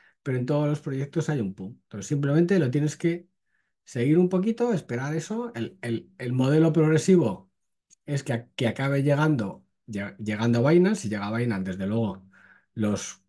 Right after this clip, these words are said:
cuatrocientos, quinientos millones los tienes prácticamente asegurados.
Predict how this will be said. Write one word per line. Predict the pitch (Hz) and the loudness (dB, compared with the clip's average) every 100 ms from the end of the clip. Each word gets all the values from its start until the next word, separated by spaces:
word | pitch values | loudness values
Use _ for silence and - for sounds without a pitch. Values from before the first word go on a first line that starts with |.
| _ | _
cuatrocientos, | - 98 - 127 123 117 | -6 -4 -2 -2 -2 0
quinientos | 117 113 117 113 | 0 0 0 0
millones | 113 123 98 90 | 0 0 -4 -4
los | 95 - | -8 -8
tienes | 120 107 - | -6 -4 -4
prácticamente | 127 - 113 107 113 117 | -8 -6 -6 -4 -4 -4
asegurados. | 117 131 123 156 185 247 254 | -2 0 2 2 2 0 -4